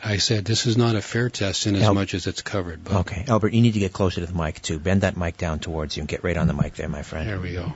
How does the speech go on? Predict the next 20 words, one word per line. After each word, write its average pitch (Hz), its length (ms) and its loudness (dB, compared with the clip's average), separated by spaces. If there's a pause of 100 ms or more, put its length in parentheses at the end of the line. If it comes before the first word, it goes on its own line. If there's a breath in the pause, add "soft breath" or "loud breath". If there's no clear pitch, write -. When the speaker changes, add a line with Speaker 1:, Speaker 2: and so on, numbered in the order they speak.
(140)
Speaker 2:
All 80 140 0
right. - 160 2 (160)
He's - 260 -2
a 82 60 0
stellar 98 320 0
producer, 85 580 -2 (540 loud breath)
but - 80 -2
he 85 80 2
doesn't 85 240 0
get 82 120 0
on 78 100 2
the 80 100 2
air 78 220 2 (120)
nearly 95 340 6
enough, 85 280 -2
so - 200 -6
he's 82 180 -4
out 85 100 -2
of 82 60 -10
practice. 80 500 -8